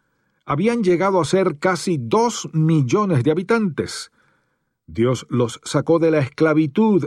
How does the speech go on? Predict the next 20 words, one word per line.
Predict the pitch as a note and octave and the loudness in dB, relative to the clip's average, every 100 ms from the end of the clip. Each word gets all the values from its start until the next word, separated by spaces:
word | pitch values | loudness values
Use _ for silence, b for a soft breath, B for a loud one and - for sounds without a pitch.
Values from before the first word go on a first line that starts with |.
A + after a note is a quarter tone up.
| - | -2
en | D#3 | 0
la | D3 C#3 | 0 0
que | C#3 | -2
se | - | 0
hallaban | C#3 C#3 G3 F#3 F3+ | 0 2 0 0 -2
y | C3+ D3 | 0 2
les | D3 - | 2 0
hizo | G#3 A3 - | -2 -2 0
cruzar | E3 D3+ - G3 F#3 F3 E3 C#3+ | 2 2 2 0 0 0 -2 -4
el | D3 D3+ B2 | 0 0 0
Mar | B2+ F3+ G3 | 0 0 0
Rojo, | G3 F3+ F#3+ F#3+ - C3+ D3 b b b b b b | -2 -4 -2 -2 -2 -4 -4 b b b b b b
destacando | C3+ D3 F3+ - A#3+ A#3+ A#3 | -2 0 -2 -2 -2 0 -2
su | A3+ F#3 | -2 -2
poder | G#3 F3+ F3+ | 0 2 2
en | F3+ D3+ | 0 0
todo | F3 E3+ F#3 | 0 2 0
lo | |
que | F3+ G#3+ | 0 -2
hacía. | C#4 C4 F2+ | -2 -2 -2